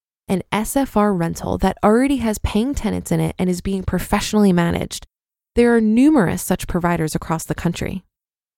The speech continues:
I talked with a guy who provides this type of service, and he has a vertically integrated company,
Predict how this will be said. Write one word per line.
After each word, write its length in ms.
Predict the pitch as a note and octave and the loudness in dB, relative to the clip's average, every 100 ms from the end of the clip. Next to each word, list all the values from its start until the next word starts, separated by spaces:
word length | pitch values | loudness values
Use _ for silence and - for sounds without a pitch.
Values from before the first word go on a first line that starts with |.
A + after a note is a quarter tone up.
| _ | _
I 120 | - | -4
talked 280 | B3+ E4+ F#4+ | 2 2 2
with 100 | G#4+ | -2
a 60 | E4+ | -2
guy 280 | A3+ A3+ A#3 | 0 0 2
who 120 | G#3+ | 2
provides 460 | G#3 F#3 F#3+ G#3+ | 0 -2 -2 -4
this 160 | G#3 G3 | -4 -4
type 240 | - F3 | -2 -2
of 80 | - | -4
service, 560 | - D3+ C#3+ - - - | -4 -2 -2 -6 -10 -4
and 160 | A3 | -4
he 200 | G#3 - | -2 -4
has 200 | E4 E4+ | -4 0
a 80 | C4 | 2
vertically 640 | G3+ F#3 G#3 A3+ C#4 - - | 2 2 0 2 0 0 0
integrated 500 | - G3+ F#3+ F#3+ F3 | 0 0 2 0 -2
company, 480 | - F3 - - - | -2 -4 -4 -8 -10